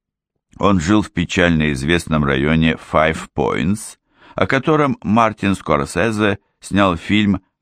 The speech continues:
"Банды Нью-Йорка". Мой дед успешно продолжил картофельный бизнес своего отца. Начал оптовую торговлю и купил место на Чикагской бирже.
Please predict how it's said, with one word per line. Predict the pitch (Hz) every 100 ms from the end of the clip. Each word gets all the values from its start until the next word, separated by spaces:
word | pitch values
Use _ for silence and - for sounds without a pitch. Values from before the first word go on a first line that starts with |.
| _
"Банды | - 82 90 82 78 87
Нью-Йорка". | 85 85 67 50 50 - - - _ _ _ _ _ - _
Мой | - 180
дед | 151 185 -
успешно | 117 - - 131 127 - 104
продолжил | - 113 85 76 69 71 80
картофельный | 71 73 - 76 69 65 69 67
бизнес | 67 90 76 82 -
своего | - - 62 64 69
отца. | 69 - - - - _ _ _ _
Начал | 98 117 110 120 110 -
оптовую | 90 - - 92 76 76 -
торговлю | 60 64 90 170 160 156 - _ _ _ -
и | 214
купил | 196 160 208 185
место | 135 143 - 123 104
на | 87 101
Чикагской | - 95 - 90 90 - 92 82
бирже. | 67 67 50 50 50 50